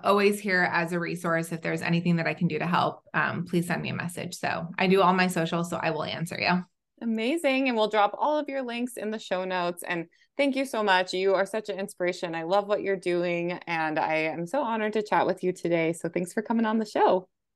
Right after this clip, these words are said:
Speaker 1: Thank you so much. I hope your little baby feels better. <laughs>
Speaker 2: Thank you. And until next time,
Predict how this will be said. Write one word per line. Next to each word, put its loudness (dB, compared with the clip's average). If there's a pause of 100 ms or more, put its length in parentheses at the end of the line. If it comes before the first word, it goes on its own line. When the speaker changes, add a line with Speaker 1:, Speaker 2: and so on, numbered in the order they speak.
Speaker 1:
Thank 4
you 2
so 0
much. 0
I -2
hope -2
your 4
little 2
baby -2
feels -2
better. 2 (180)
<laughs> -16
Speaker 2:
Thank 2
you. 8
And 0
until 2
next 0
time, 2